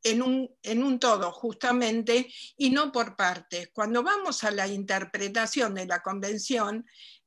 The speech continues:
eh, vemos que en el artículo trece estamos obligados a realizar ajustes de procedimiento. En el campo de lo que es el ritual judicial, es muy difícil a veces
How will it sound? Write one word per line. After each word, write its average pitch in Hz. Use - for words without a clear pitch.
eh, 214
vemos 240
que 214
en 190
el 190
artículo 208
trece 247
estamos 302
obligados 285
a 214
realizar 214
ajustes 226
de 190
procedimiento. 185
En 269
el 285
campo 403
de 202
lo 208
que 247
es -
el 214
ritual 220
judicial, 233
es 240
muy 294
difícil 269
a 202
veces 233